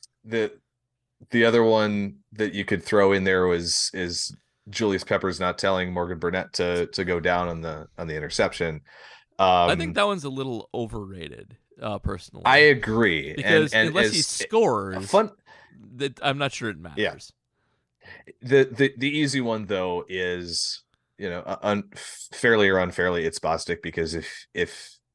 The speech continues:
Speaker 1: the Packers recover that onside kick, the game is
Speaker 2: Game is
Speaker 1: over,
Speaker 2: over.
Speaker 1: and
Speaker 2: Yeah.
Speaker 1: they win the game, and they go to the Super Bowl. So, um, as much as I wanna say the fake field goal, the, the onside kick is probably, uh, probably the one that I go with.
Speaker 2: Yep,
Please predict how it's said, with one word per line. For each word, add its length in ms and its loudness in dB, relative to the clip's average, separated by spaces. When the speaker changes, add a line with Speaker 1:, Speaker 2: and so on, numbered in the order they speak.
Speaker 1:
the 100 -8
Packers 380 0
recover 280 0
that 140 0
onside 380 -4
kick, 180 -4
the 60 -8
game 240 -4
is 100 -8
Speaker 2:
Game 100 -4
is 80 -8
Speaker 1:
over, 60 -8
Speaker 2:
over. 300 -12
Speaker 1:
and 100 -6
Speaker 2:
Yeah. 60 -4
Speaker 1:
they 40 -4
win 160 -4
the 60 -8
game, 380 -8
and 240 -4
they 80 -4
go 140 -4
to 40 -6
the 60 -8
Super 260 -8
Bowl. 240 -12
So, 280 -6
um, 540 -4
as 180 0
much 240 2
as 120 0
I 80 4
wanna 260 0
say 200 -2
the 100 -6
fake 280 -4
field 280 -4
goal, 420 -2
the, 380 -2
the 80 -2
onside 420 -4
kick 240 -6
is 140 -8
probably, 640 -8
uh, 320 -10
probably 320 -4
the 100 -12
one 140 -10
that 100 -10
I 60 -10
go 260 -10
with. 140 -14
Speaker 2:
Yep, 180 -8